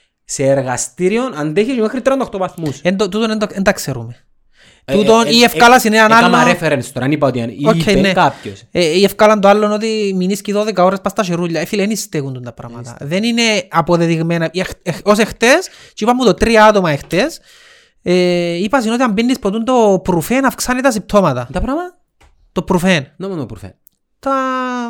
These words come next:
Speaker 2: Τα στο λένε εμπορικό του το όνομα.
Speaker 1: Φάρμακο, ρε.
Speaker 2: Όχι το Panadol,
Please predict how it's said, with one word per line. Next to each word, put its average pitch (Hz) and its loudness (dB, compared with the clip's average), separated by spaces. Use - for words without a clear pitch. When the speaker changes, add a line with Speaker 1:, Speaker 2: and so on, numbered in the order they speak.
Speaker 2:
Τα 214 -8
στο 175 -12
λένε 147 -4
εμπορικό 139 -4
του 131 -6
το 127 -10
όνομα. 127 -10
Speaker 1:
Φάρμακο, 220 -4
ρε. 226 0
Speaker 2:
Όχι 277 4
το 277 6
Panadol, 185 6